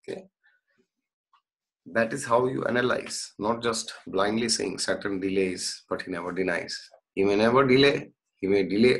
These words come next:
or even he may deny. All right. So it depends on the dashas and that event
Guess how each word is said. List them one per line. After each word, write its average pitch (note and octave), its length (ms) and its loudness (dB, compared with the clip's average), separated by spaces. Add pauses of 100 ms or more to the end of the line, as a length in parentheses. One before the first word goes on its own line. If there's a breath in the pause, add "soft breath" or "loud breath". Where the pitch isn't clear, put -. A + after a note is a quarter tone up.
or G2+ 340 0
even G2+ 320 -2
he G2+ 120 -4
may F#2+ 140 -2
deny. F2+ 320 -4 (120)
All F#2 100 -6
right. - 240 0
So A2+ 260 2 (440 loud breath)
it G#2+ 80 0
depends C#3 400 4
on B2 220 6
the A#2+ 100 6
dashas C3+ 640 2 (300)
and A2 160 2
that A2+ 200 4
event C3 420 0